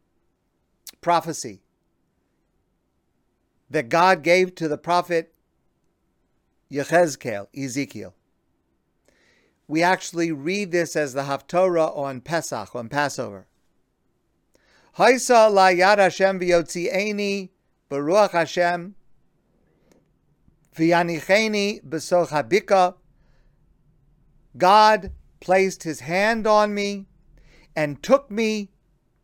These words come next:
in a whirlwind and placed me in the midst of a valley. "Vihi malea atzamos,"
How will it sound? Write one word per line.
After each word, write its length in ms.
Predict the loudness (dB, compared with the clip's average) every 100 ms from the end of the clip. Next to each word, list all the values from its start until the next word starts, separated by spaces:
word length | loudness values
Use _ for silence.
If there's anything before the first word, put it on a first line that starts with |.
| _ _ _
in 140 | -6 -4
a 80 |
whirlwind 1200 | -2 2 4 4 4 0 -2 0 0 0 -4 -12 -18 _ _ _ _ _ _ _ _ _
and 240 | -8 -8
placed 560 | -12 0 2 2 -2 -8
me 380 | -6 -6 -6 -12 _ _
in 160 | -8 -6
the 80 | -8
midst 560 | -2 -2 -2 -14 -20 _ _ _ _
of 100 | -8
a 80 | -8
valley. 560 | 0 2 2 0 -6 _ _ _ _ _ _ _ _ _ _ _ _ _ _ _ _ _ _ _ _ _ _ _ _ _ _ _ _ _ _ _ -8
"Vihi 280 | -4 -2
malea 520 | -4 -4 2 4 4 2
atzamos," 640 | -2 -2 -2 -2 -8 -12